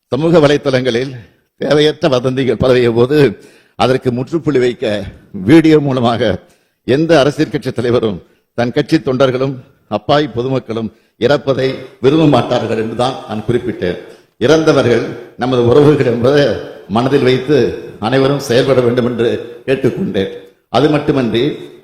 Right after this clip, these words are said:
அரசின் உயர் அலுவலர்கள், காவல்துறையினுடைய உயர் அலுவலர்கள் செய்தியாளர்களை சந்தித்து உண்மை நிலையை வீடியோக்களுக்கு, வீடியோக்கள், வீடியோக்களோடு ஆதாரத்தோடு தெளிவுபடுத்தினார்கள். மருத்துவமனை அனுமதிக்கப்பட்ட அனைவரையும் காத்தது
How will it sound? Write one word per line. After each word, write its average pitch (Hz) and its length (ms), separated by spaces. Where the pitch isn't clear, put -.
அரசின் 165 580
உயர் 139 240
அலுவலர்கள், 117 480
காவல்துறையினுடைய 135 840
உயர் 131 240
அலுவலர்கள் 120 420
செய்தியாளர்களை 139 600
சந்தித்து 123 380
உண்மை 165 320
நிலையை 127 380
வீடியோக்களுக்கு, 131 640
வீடியோக்கள், 156 440
வீடியோக்களோடு 165 680
ஆதாரத்தோடு 139 580
தெளிவுபடுத்தினார்கள். 113 800
மருத்துவமனை 160 540
அனுமதிக்கப்பட்ட 135 640
அனைவரையும் 147 540
காத்தது 123 400